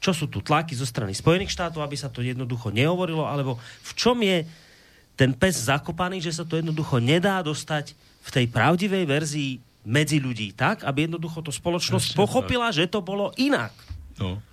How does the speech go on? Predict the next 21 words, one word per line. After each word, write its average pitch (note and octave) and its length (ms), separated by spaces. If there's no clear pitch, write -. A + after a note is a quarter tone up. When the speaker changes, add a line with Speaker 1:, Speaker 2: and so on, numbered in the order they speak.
Speaker 1:
Ako G#3 240
sa, G#3+ 160
ako G3+ 160
je - 80
možné, G3 160
že - 160
Speaker 2:
Ja C3 80
Speaker 1:
to D#3 80
Speaker 2:
viem, - 160
Speaker 1:
nedá C3+ 160
Speaker 2:
že D3 160
Speaker 1:
dostať? - 180
Speaker 2:
Slovensko C3+ 1120
v A#2 120
podstate A#2 580
Kosovo G#2 480
neuznalo. F2 880
Speaker 1:
Áno. F#2+ 320
Speaker 2:
Česká A#2+ 400
republika A2+ 320
uznala A2 560